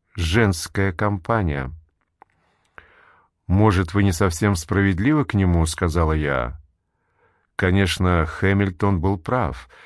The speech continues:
но я решила, что заступиться за Руперта может оказаться полезным.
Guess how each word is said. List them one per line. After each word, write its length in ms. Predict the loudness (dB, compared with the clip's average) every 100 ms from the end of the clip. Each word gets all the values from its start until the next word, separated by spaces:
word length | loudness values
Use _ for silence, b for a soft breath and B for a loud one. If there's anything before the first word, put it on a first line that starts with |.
| B B B
но 120 | 4
я 120 | 4
решила, 380 | 4 0 0 0
что 400 | -2 -2 0 2
заступиться 680 | 0 -2 -2 -2 -2 -2 -2
за 180 | 0 0
Руперта 480 | 0 -2 -4 -2 0
может 300 | 2 0 -2
оказаться 540 | -2 0 0 -2 -4
полезным. 760 | -4 -4 -2 -2 -4 -6 -6